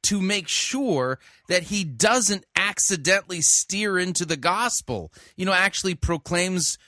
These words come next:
r-, true repentance and the forgiveness of sins, you know, s-, justification and salvation by Christ and him alone. Good night. <sighs> Context, context,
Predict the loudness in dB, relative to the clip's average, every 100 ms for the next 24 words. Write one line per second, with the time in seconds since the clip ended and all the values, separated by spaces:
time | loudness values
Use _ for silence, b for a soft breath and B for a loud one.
0 | b -8 -4 -4 -2 -2 2 2 2 0
1 | -4 -2 -2 -2 -4 -4 -4 -6 -4 -4
2 | -4 -4 -4 -2 0 0 0 -4 -8 B
3 | B B -2 -2 -2 -6 0 2 2 2
4 | 2 2 -4 -6 -2 -2 -2 -4 -8 B
5 | -6 0 4 4 2 -2 -2 0 0 0
6 | -2 0 0 0 -2 -2 -2 -2 0 -2
7 | -2 -6 b b b b -6 -2 0 0
8 | -2 -4 -4 -2 0 0 -2 -8 -16 B
9 | B B B B B B B _ _ -8
10 | 0 2 2 0 -4 -2 0 2 0 -2
11 | 0 0 -2 -4 -4 -6 -10 _ _ _
12 | -16 -2 0 2 0 -4 -2 0 0 -4
13 | -8 -10